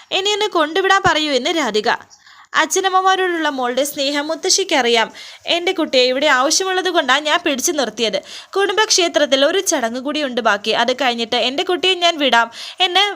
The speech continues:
ഏ, മുത്തശ്ശി. മോൾ ഇവിടെ നിൽക്കുന്നതിൽ ചിലപ്പോൾ ആരെങ്കിലും മുഖം മുഷിച്ചിട്ടുണ്ടാകാം എന്ന് കരുതി നല്ല മുഖത്തോടെ മോളെ കാണുന്നവരുമുണ്ട് ഈ വീട്ടിൽ. ചില നേരത്തെ ദൈവം നമ്മളെ കളിപ്പിക്കും, അത് വളരെ കുറച്ച് നേരത്തേക്ക് മാത്രമാണ്. അത് കഴിഞ്ഞാൽ എന്താ ചെയ്യുന്നറിയോ?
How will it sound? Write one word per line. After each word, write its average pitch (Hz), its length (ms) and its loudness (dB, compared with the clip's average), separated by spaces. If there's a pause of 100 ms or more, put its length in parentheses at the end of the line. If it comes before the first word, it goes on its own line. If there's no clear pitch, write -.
(140)
ഏ, 233 140 4 (140)
മുത്തശ്ശി. 226 400 -2 (560)
മോൾ 403 220 2
ഇവിടെ 339 180 0
നിൽക്കുന്നതിൽ 269 580 -2
ചിലപ്പോൾ 403 380 0
ആരെങ്കിലും 311 440 -2
മുഖം 285 260 -4
മുഷിച്ചിട്ടുണ്ടാകാം 269 960 -2 (320)
എന്ന് 339 200 2
കരുതി 294 460 0 (280)
നല്ല 269 400 2
മുഖത്തോടെ 294 540 2
മോളെ 277 380 0
കാണുന്നവരുമുണ്ട് 330 760 0
ഈ 240 240 0
വീട്ടിൽ. 220 400 -2 (240)
ചില 381 260 0
നേരത്തെ 302 420 2
ദൈവം 247 320 0
നമ്മളെ 349 260 0
കളിപ്പിക്കും, 359 680 0
അത് 233 220 0
വളരെ 247 320 2
കുറച്ച് 339 440 0
നേരത്തേക്ക് 381 460 -2
മാത്രമാണ്. 277 580 2
അത് 214 180 0
കഴിഞ്ഞാൽ 254 400 -2
എന്താ 233 220 0
ചെയ്യുന്നറിയോ? 349 680 0